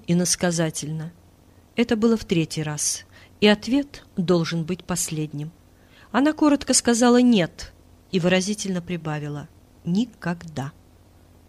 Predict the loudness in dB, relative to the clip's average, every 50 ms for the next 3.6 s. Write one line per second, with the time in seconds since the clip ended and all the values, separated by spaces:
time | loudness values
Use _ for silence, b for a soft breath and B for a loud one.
0 | _ _ -2 0 2 2 2 4 4 4 4 4 4 4 2 2 2 4 4 4
1 | 2 0 -2 -4 -8 b b b b b b b b 2 2 2 2 2 2 2
2 | 2 4 2 2 2 0 -2 -2 -2 -4 -6 -6 -6 -6 -6 -6 -4 -6 -6 -4
3 | -4 -4 -4 -4 -4 -4 -4 -4 -4 -6 -8 -8